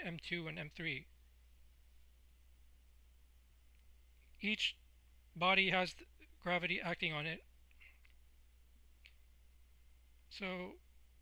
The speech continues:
as an example, we consider three masses which are contact on a level frictionless surface.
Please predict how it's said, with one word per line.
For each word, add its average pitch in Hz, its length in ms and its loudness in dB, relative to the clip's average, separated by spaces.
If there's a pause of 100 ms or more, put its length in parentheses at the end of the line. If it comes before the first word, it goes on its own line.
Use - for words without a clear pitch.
(420)
as 180 120 -4
an 185 40 -4
example, 190 480 0
we 170 80 -8
consider 202 420 -2
three 202 200 0
masses 196 380 0
which 180 120 -6
are 185 100 0
contact 180 460 -2
on 170 80 -2
a 160 100 -2
level 170 280 -2
frictionless 170 480 -4
surface. 160 580 -8